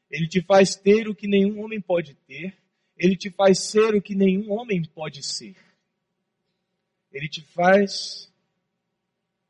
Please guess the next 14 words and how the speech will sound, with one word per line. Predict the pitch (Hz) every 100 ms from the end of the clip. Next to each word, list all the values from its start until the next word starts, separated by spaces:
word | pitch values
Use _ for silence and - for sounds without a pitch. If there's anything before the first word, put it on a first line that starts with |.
| _ _ _
filho | 190 196 202 208 175 _ _ _ _ _ _ _ _
de | 160 143 127
Deus. | 160 135 _ - - - _ _ _
E | 147
o |
apóstolo | 151 214 208 185
Paulo | - 202 190
entendeu | 185 185 175 190
muito | 180 190 160
bem | 170 165 190
isso | 196 - - _ _ _ _
quando | 156 160
diz | 151 160 165 - - - - _ _ _ _ _ _ _ _ _
que | 156 156